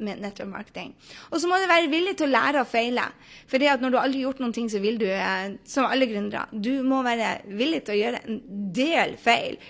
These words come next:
uten å ta deg selv høytidelig. Og være villig til å vokse. Eh,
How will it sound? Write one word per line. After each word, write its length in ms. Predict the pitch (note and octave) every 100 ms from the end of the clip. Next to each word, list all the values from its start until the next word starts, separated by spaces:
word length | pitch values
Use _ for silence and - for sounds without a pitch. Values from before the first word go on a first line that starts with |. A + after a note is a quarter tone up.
| -
uten 240 | C4+ C4+ A3+
å 20 |
ta 160 | A3
deg 80 | G#3
selv 240 | - G#3+ A3
høytidelig. 460 | E3+ G#3 - - - - - -
Og 100 | -
være 160 | C#4 D4
villig 220 | D#4 F#4
til 80 | C#4+
å 60 | E4+
vokse. 320 | - - - - - - - -
Eh, 460 | A#3 A#3+ A#3 A#3